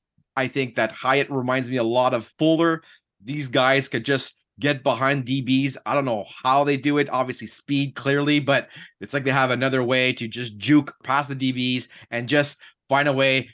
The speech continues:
to get wide open. Deshaun needs a guy with speed, a la Tyreek Hill,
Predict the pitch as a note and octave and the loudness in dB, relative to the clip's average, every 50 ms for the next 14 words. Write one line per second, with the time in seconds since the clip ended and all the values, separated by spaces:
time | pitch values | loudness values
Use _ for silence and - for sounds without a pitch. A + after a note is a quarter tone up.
0 | _ - B2+ A#2+ C3 A#2+ B2 B2 A#2+ A#2 B2 B2+ B2+ B2+ B2 B2 B2 B2 A#2 A2+ | _ -10 -6 -4 -4 -4 -6 -6 -4 0 2 4 4 4 4 4 2 2 0 0
1 | - A2 G2+ F#2+ F#2+ G#2 A2+ - D#3 D3 D#3+ D#3+ D3 C#3+ D3 C#3 C3+ - - _ | -2 -4 -6 -6 -6 -6 -2 0 2 2 4 4 2 2 0 0 -2 -8 -16 _
2 | _ _ _ _ _ _ _ - B2 B2 A#2 C3+ C3 B2+ B2+ B2 A#2+ A2+ A2+ - | _ _ _ _ _ _ _ -6 -4 -2 0 2 2 2 2 2 2 0 -2 -6
3 | _ _ _ _ - A2 A2 - - - - - C#3 C#3+ C3+ C3+ C3+ C3 C3 B2 | _ _ _ _ -8 -8 -6 -6 -8 -8 -4 0 4 4 6 6 6 4 2 -2
4 | _ _ _ _ _ _ _ _ _ - B2+ C3+ C3+ C3+ C3+ C3 C3 B2+ C3 - | _ _ _ _ _ _ _ _ _ 0 2 2 4 4 4 4 2 2 0 -2
5 | D3 C3 A#2+ A#2+ C3 C3 - - - C3+ D3+ C3 B2+ B2+ B2+ A#2+ - | -2 -2 0 0 -2 -2 -4 -4 -4 -2 -2 0 0 0 -2 -2 -4